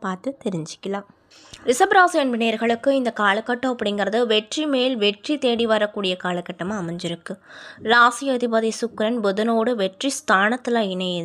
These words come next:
இணைய இருக்காரு. இதனால என்ன மாதிரியான நிகழ்வெல்லாம் நீங்க உங்க வாழ்க்கையில பார்க்க போறீங்க அப்படின்னு பார்த்தா, தடைப்பட்ட அனைத்து முயற்சிகளுமே வெற்றி கிடைக்குங்க. எதிர்கால தேவைக்காக திட்டம் போடுவீங்க. மனவேதனை மாறுங்க.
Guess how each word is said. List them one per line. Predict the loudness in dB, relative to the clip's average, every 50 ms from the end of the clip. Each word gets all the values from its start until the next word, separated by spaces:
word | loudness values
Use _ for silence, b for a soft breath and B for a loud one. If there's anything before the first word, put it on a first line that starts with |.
| -6
இணைய | -6 -4 -2 -2 -2 -4 -4 -4
இருக்காரு. | -6 -8 -6 -4 -4 -2 -2 -2 -4 B B B B B B B
இதனால | 0 2 4 4 6 6 6 6 6 4 4
என்ன | 2 2 2 2 0
மாதிரியான | 2 2 2 2 0 0 0 0 0 0 -2
நிகழ்வெல்லாம் | -4 -4 -4 -4 -4 -2 -2 -2 -2 0 -2 -2 -4
நீங்க | -4 -6 -6 -4
உங்க | -4 -2 -2 0
வாழ்க்கையில | 0 -2 -2 -2 -6 -6 -4 -2 -2 -2
பார்க்க | 0 -2 -2 -2 -4 -6 -6
போறீங்க | -4 -4 -2 -2 -2
அப்படின்னு | -2 -2 -4 -6 -8 -8 -8 -8 -8 -8
பார்த்தா, | -8 -8 -8 _ -4 0 0 0 0 B B B B B B B B _ _
தடைப்பட்ட | 2 4 4 4 4 2 0 2 4 4
அனைத்து | 4 4 4 2 -2 -2 -4
முயற்சிகளுமே | -4 -2 -2 -2 -4 -4 -6 -6 -4 -4 -4 -2 -2 -2 -2 -2
வெற்றி | -2 -4 -4 -6 -8 -8
கிடைக்குங்க. | -8 -8 -8 -8 -8 -10 -10 -10 -8 -6 -2 0 2 2
எதிர்கால | 2 0 0 -2 -4 -4 -2 0 0 2 0 0
தேவைக்காக | -2 -2 -2 0 0 -2 -2 -2 0 -2 0 -2 -4
திட்டம் | -6 -6 -8 -8 -6 -8 -8 -6
போடுவீங்க. | -6 -6 -4 -4 -4 -6 -6 -4 -2 -2 -2 0
மனவேதனை | 0 0 -2 -2 -2 -2 -2 0 0 0 0 0 -2 -4 -4 -4 -4 -6 -6
மாறுங்க. | -6 -4 -2 -2 -2 -4 -4 -4 -4